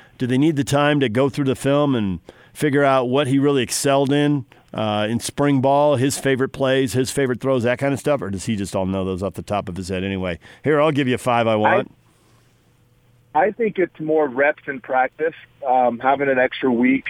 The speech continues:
Speaker 2: just will get, get Jaren more comfortable. And, um, you know, throughout this, this season, he's probably hasn't taken any practice reps with the, with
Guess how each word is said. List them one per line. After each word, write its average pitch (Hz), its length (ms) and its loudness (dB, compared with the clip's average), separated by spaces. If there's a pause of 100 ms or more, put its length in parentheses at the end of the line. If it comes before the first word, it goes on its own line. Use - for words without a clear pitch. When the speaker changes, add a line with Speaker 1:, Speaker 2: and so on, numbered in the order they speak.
Speaker 2:
just 131 180 0 (380)
will 131 180 2
get, 131 260 0 (280)
get 123 240 -2
Jaren 131 400 -2 (180)
more 135 180 -2
comfortable. 135 680 -2 (640)
And, 131 380 2
um, 117 460 0 (480)
you 147 100 -2
know, 143 260 0 (440)
throughout 175 320 0
this, 160 140 -4 (240)
this 156 160 -6 (180)
season, 151 580 -6 (160)
he's 127 220 -4
probably 151 760 0 (540)
hasn't 147 340 -2
taken 151 340 -4
any 151 220 0
practice 147 500 -2
reps 139 380 0
with 143 180 -4
the, 131 120 -6 (140)
with 139 180 -4